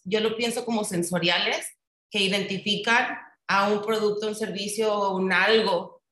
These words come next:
de, de una manera y que los distingue dentro del resto de lo que hay en todo el mundo, ¿no? Algo que te hace reconocerlos, que te hace sentirlos, es el alma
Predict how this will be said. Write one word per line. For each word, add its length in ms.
de, 180
de 120
una 160
manera 520
y 140
que 100
los 200
distingue 500
dentro 320
del 120
resto 320
de 100
lo 120
que 100
hay 120
en 120
todo 140
el 160
mundo, 320
¿no? 100
Algo 280
que 100
te 160
hace 260
reconocerlos, 840
que 80
te 100
hace 140
sentirlos, 580
es 100
el 180
alma 500